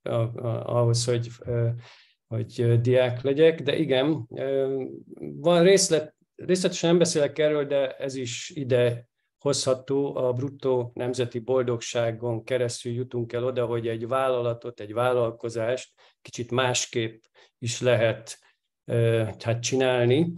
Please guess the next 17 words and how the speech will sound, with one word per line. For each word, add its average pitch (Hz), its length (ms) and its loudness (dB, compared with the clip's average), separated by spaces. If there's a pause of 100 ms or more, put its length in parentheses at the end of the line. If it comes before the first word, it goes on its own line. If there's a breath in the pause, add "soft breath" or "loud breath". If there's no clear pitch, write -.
(500 loud breath)
és, 120 340 -2
ö, 127 580 4
én 123 160 -2
ezt 120 180 -4
kutatom, 120 440 -4
hogy 117 160 4
hogyan 117 300 2
lehet 117 340 0
és 113 120 -8
hogyan 110 240 -4
csinálják 107 420 -4
Bhutánba, 117 420 2
és 110 140 -2
ebből 113 200 -2
mit 120 180 -2
lehet 110 320 -4
áthozni, 113 640 -2